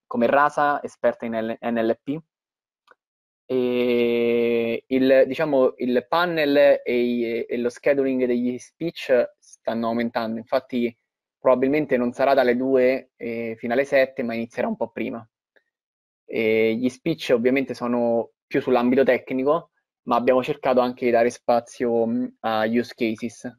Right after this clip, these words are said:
Quindi per esempio ci sarà una sezione hands-on di TensorFlow,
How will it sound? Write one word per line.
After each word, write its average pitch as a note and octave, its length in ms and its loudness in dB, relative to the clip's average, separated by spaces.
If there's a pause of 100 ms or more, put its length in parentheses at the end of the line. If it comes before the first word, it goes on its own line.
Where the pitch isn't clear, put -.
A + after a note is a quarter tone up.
(160)
Quindi A2+ 320 -8
per A#2 100 -8
esempio A#2+ 300 -4
ci A#2 80 -14
sarà A#2 180 -2
una A#2 160 -4
sezione A#2 800 -2
hands-on A#2+ 680 -2
di A2 160 -2
TensorFlow, D3 1000 2